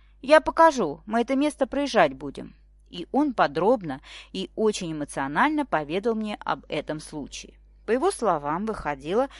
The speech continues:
что это никакой не оборотень, а просто какой-то обкурившийся псих. «Точно тебе говорю, у нас в армии тоже был один пидор, извиняюсь. Так его посадить хотели, а потом в дурку отправили.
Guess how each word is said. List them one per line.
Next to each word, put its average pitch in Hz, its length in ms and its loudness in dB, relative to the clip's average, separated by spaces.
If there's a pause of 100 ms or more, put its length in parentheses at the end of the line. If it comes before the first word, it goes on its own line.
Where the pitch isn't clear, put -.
(140)
что - 160 -2
это 349 140 2
никакой 262 400 2
не 247 100 4
оборотень, 175 600 -2 (220)
а 202 140 2
просто 262 440 0
какой-то 226 520 0
обкурившийся 160 880 -4
псих. - 420 -14 (380)
«Точно 254 440 2
тебе 175 260 -2
говорю, 165 480 4 (360)
у 208 40 -4
нас 240 240 8
в 233 60 2
армии 254 320 8
тоже 202 500 4 (180)
был 196 220 4
один 190 300 4 (160)
пидор, 147 320 -2 (160)
извиняюсь. 147 680 -6 (300)
Так - 160 -4
его 233 240 4
посадить 240 500 4
хотели, 190 420 0
а 160 80 6
потом 240 300 2
в 202 80 -2
дурку 190 480 0
отправили. 160 720 2